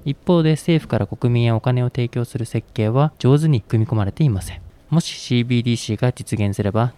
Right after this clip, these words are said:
どこに、いくら、いつお金を提供すればよいか、より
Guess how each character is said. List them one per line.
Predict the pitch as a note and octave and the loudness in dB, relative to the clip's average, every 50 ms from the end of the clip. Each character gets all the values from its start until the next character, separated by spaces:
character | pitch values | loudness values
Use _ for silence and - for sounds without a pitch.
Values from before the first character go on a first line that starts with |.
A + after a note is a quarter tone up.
| _ | _
ど | - B2+ | 0 0
こ | B2 - A#2+ | 2 2 0
に、 | G#2 F#2+ F2+ F2 - _ _ - | 0 0 -4 -6 -8 _ _ -8
い | B2+ | -6
く | - - G2+ | -2 -2 0
ら、 | F#2+ F#2 F2 A2+ B2+ - _ - | 0 -2 -4 -6 -10 -12 _ -2
い | D3 E3+ | -2 -2
つ | - - - - - | -2 -4 -12 -8 -6
お | - | -4
金 | - A2+ G#2+ G#2 | -2 0 0 0
を | G2+ G2+ | -2 -2
提 | - - G#2 G2+ | -2 -2 -4 -2
供 | - G#2+ G2+ | -2 -4 -4
す | - - | -2 -2
れ | G#2+ G2+ | -2 -2
ば | F#2+ | -2
よ | F#2 F#2 F#2+ | -2 -2 -4
い | F#2+ | -4
か、 | - - C#3 C#3+ C3 B2 | -2 -2 -2 -2 -2 0
よ | A2 A2+ | 0 0
り | B2 F3 F3 E3+ | 2 2 0 -4